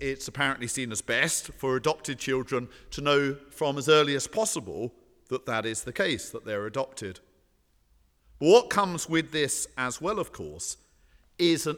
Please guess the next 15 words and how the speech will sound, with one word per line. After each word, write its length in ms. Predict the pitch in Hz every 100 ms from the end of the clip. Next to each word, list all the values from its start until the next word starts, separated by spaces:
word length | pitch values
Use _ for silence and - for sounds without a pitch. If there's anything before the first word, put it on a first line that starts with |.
| -
equal 420 | 214 214 - 117
emphasis 640 | 101 - - 101 87 - -
on 220 | 127 123
giving 400 | 117 165 165 165
those 240 | 143 135 120
children 640 | - 160 147 151 139 135 - _ -
as 240 | 135 127
much 260 | 151 175 -
security 580 | - 160 - 156 151 147
as 120 | 139
possible 580 | - 214 - 101 76 - _ _ _ - _ _ _ 156
about 340 | 143 139 139
the 140 | 135
utterly 280 | 139 - 196
central 600 | 190 - 101 - 113 104